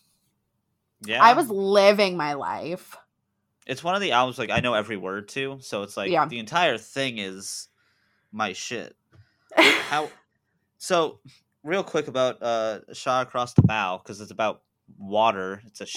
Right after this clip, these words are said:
Speaker 1: ship.
Speaker 2: what I thought it was Bow. Okay, leave me alone.
Speaker 1: <laughs>
Speaker 2: But Shot and, like, bow, like, a bow and arrow, a shot, so whatever.
Speaker 1: So there's a line in there that is the, like, hardest Mayday Parade line
Speaker 2: <laughs>
Speaker 1: they'll ever write,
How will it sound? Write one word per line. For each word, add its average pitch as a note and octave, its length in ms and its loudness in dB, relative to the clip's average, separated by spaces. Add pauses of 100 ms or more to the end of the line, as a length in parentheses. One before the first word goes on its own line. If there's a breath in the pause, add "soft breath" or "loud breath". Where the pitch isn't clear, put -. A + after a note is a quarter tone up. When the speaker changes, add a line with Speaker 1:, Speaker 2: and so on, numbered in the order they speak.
(120)
Speaker 1:
ship. G#3+ 80 0
Speaker 2:
what D#4 180 4
I D#4 140 10
thought F#4 320 12
it E4 80 4
was B3+ 180 4
Bow. F#3 440 10
Okay, C#4 200 -2
leave E4 140 -2
me F4 80 0
alone. C#4+ 240 2 (120)
Speaker 1:
<laughs> F#4 120 0
Speaker 2:
But F4 180 10
Shot D#4 680 12
and, C4+ 120 0
like, G#3+ 380 -2
bow, A3+ 520 10
like, F3+ 340 0
a F#3+ 60 0
bow F3+ 280 4
and F3+ 100 0
arrow, F3 400 0
a E3 60 -4
shot, D#3+ 540 2
so C3 320 -2
whatever. D3+ 580 -6 (140)
Speaker 1:
So E3+ 400 0
there's F3 180 0
a - 80 4
line A#2 300 6
in G#2+ 180 -6
there G2+ 400 -2
that A2+ 220 -4
is C3 180 -6
the, A#2+ 220 -6
like, A2 260 -2
hardest G3+ 640 0
Mayday B2 280 -2
Parade A2+ 520 -6
line G#2 540 -4 (180)
Speaker 2:
<laughs> - 220 0
Speaker 1:
they'll B2+ 180 0
ever D3 240 4
write, A2 460 2